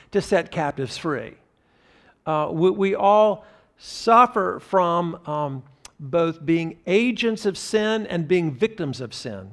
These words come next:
And, and, and we carry within us, genetically, anatomically, inherited from Adam, part of our stories in life, all kinds of things for which Jesus alone is sufficient.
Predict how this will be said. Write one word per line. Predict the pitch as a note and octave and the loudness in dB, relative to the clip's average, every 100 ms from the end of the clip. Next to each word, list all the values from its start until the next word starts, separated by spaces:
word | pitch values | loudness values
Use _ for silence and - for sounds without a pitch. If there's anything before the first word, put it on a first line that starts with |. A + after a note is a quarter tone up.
| - | -14
And, | C#3+ C#3 | -12 -10
and, | C#3+ C#3+ | -10 -10
and | E3 F3 | -8 -6
we | G#3 A3+ | -4 -6
carry | - - A#3+ B3+ B3+ A#3+ | -6 -2 0 2 2 0
within | F#3+ F#3+ - G#3 A#3 A3 | 0 -2 0 0 0 -2
us, | D#3 C#3+ B2 - - _ - _ | -4 -6 -6 -12 -18 _ -20 _
genetically, | - E3 E3 F3+ A3 A#3 A3+ A#3+ F#3 | -2 0 2 2 2 0 0 0 0
anatomically, | D#3+ D3 C#3+ - G3+ A3+ A3+ A#3+ A#3+ A3 - _ | -2 -4 -4 0 0 0 -2 -2 -4 -4 -12 _
inherited | D#3 D#3+ C#3+ A3 B3 A#3 F#3 | -8 -6 -2 2 2 2 -4
from | - D3+ - | -4 -8 0
Adam, | F3+ G#3 A3+ A#3 A3 - _ _ _ _ _ _ - | 4 6 4 0 -4 -14 _ _ _ _ _ _ -2
part | - A#3 C4 | 4 6 6
of | G#3+ | 4
our | E3 D3 - - | 4 2 0 -10
stories | - - - G#3+ A#3 A#3+ G3 | -14 -4 4 6 6 4 0
in | E3+ | -2
life, | D#3 F#3 G#3+ G#3 - _ _ - | 0 0 0 -4 -10 _ _ 0
all | G3+ A#3+ B3+ | 4 6 4
kinds | B3 - A3+ A3 G#3+ G3 D3+ | 2 -4 -2 0 -2 -2 -4
of | D3 C3+ _ _ _ _ | -4 -6 _ _ _ _
things | A#3 A#3 G#3+ D#3 D3 D3 | 2 4 4 0 -4 -8
for | - D#3 | -8 -6
which | D#3 E3 - - | -4 -6 -8 -8
Jesus | F#3 G3 E3+ E3 | -6 -6 -8 -12
alone | G3 D3+ C3 | -8 -6 -4
is | D3+ | -6
sufficient. | - G#3 B3+ D4+ - - | -10 -10 -8 -8 -10 -12